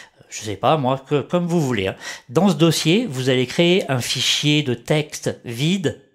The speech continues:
que l'on va appeler reaper point I N I. Vous ouvrez le dossier Mac contenant le fichier image disque Reaper en point D M G, hein. Euh, il s'agira probablement, euh, du dossier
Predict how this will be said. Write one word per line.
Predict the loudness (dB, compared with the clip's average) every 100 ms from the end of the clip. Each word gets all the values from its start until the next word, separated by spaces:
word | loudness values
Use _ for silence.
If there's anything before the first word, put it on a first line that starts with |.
| _
que | -2
l'on | 0 0
va | 0 -2 0
appeler | -2 0 0 0 0
reaper | 0 -2 0 -2 0 -2 -6 -18 _
point | -4 -2 -2 -6 _ -6
I | -6 -4 0
N | 0 0
I. | -4 -4 -8 _ _ _ -6
Vous | -2 0 2
ouvrez | 2 4 4 4
le | 2
dossier | 2 2 2 2 4 4
Mac | 4 2 0 -2 -12 -4
contenant | -4 2 2 4 2
le | 0
fichier | 0 -2 0 2 4
image | 4 2 2 2
disque | 2 2 0 -2
Reaper | 0 -2 0 2 2 2
en | -2
point | 2 2
D | 4 2
M | 2
G, | 2 2 2
hein. | -2 -10 _ -16 -14 -14 -14 -10
Euh, | -10 -8
il | -6 -2
s'agira | 2 2 2 0 0
probablement, | 0 2 2 2 0 4 4 2 -2
euh, | -10 -8 -10 -10
du | -4 2
dossier | 2 2 2 0 0